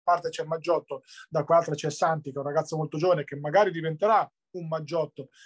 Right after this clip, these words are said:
però come tu mi insegni per vincere i campionati, sì, ovviamente facciamo dell'iperbole, però,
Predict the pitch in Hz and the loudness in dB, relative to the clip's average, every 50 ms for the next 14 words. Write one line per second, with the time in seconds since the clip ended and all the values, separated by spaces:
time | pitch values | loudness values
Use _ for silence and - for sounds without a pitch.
0 | - _ _ - 151 156 180 180 160 - _ _ 156 151 151 147 - 170 160 156 | -20 _ _ -2 2 4 4 4 4 2 _ _ -12 -12 -12 -10 -8 -6 -4 -4
1 | 151 156 - 175 170 156 151 147 147 _ _ - 170 165 156 139 139 170 180 175 | -6 -4 -2 -2 -2 0 -2 -2 -4 _ _ 2 2 2 2 0 -2 -4 -4 -2
2 | 156 - 160 151 151 147 - 151 147 135 - 147 151 170 180 175 - - 160 - | -2 -2 0 0 0 0 0 -2 -2 -2 -4 0 2 2 2 2 0 -8 -10 -10
3 | - - - 147 151 147 156 156 151 170 180 170 - 156 - - _ _ _ _ | -10 -4 0 0 0 0 0 -2 0 0 -2 -2 -4 -10 -12 -12 _ _ _ _
4 | _ _ _ _ - 160 156 180 180 170 175 175 180 151 175 156 147 147 143 139 | _ _ _ _ -10 -2 2 2 2 4 2 0 2 2 2 2 2 0 -4 -4
5 | 135 - - - - - - _ 170 170 185 170 - | -4 -10 -18 -16 -16 -18 -6 _ 2 2 2 2 0